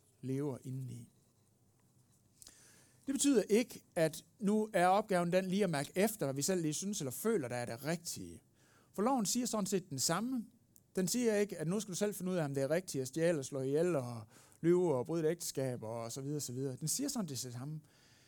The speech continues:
Men det betyder nu, at fundamentet for min værdi, fundamentet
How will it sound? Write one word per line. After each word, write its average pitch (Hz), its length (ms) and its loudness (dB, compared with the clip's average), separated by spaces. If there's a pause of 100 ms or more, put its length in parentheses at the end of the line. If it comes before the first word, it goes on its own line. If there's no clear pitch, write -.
(380)
Men 185 140 -2
det 233 120 -2
betyder 208 760 0 (180)
nu, 202 500 6 (1040)
at 160 120 -2
fundamentet 196 1080 0 (1500)
for - 120 -10
min 135 200 -2
værdi, 240 560 -4 (840)
fundamentet 190 1040 0